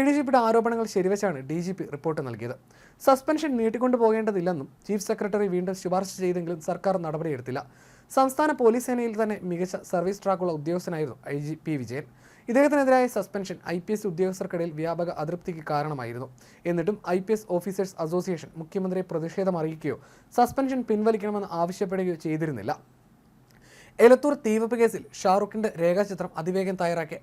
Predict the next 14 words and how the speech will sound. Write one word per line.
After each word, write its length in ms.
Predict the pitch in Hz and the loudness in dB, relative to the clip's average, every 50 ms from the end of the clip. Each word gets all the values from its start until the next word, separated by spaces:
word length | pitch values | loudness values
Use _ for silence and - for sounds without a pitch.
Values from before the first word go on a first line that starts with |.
| - 160 | -4 -4
എയ്റ്റീസ് 300 | 165 160 175 190 185 180 175 | -4 -2 -2 -4 -4 -4 -6
മൊബൈൽ 260 | 160 151 160 170 180 170 | -6 -4 -2 -4 -4 -4
കേന്ദ്രീകരിച്ച് 500 | 170 160 156 156 165 165 160 160 156 185 165 | -4 -4 -4 -4 -4 -4 -6 -6 -6 -6 -6
നടത്തിയ 220 | 156 147 147 165 151 151 | -6 -6 -6 -6 -4 -4
നീക്കമാണ് 380 | 147 147 170 156 143 117 98 - - - _ _ - | -4 -4 -4 -4 -4 -6 -8 -12 -18 -20 _ _ -2
പ്രതിയെ 240 | 190 175 185 190 185 185 | 0 2 2 2 2 2
പിടികൂടാൻ 320 | 175 170 170 165 143 127 - - - | -2 0 0 0 0 -2 -6 -8 -8
സഹായകമായത്. 520 | 139 143 147 139 127 139 120 113 117 117 117 - _ - | -6 -4 -4 -4 -4 -6 -6 -6 -6 -8 -10 -12 _ -6
ഇതിനിടെ 260 | 156 175 185 175 180 190 190 - - - - - 190 196 | -4 -2 2 2 2 0 -2 -6 -20 -20 -14 -4 0 2
ഡി 80 | 233 247 233 | 2 4 2
ജി 60 | 262 240 | 2 4
പിയുടെ 120 | 262 254 247 233 | 4 4 4 4
നേതൃത്വത്തിൽ 420 | 220 214 214 208 - - 220 208 190 | 2 0 0 -4 -4 -4 -4 -4 -2
പ്രത്യേക 300 | 190 185 - - 202 196 | -4 -6 0 0 0 0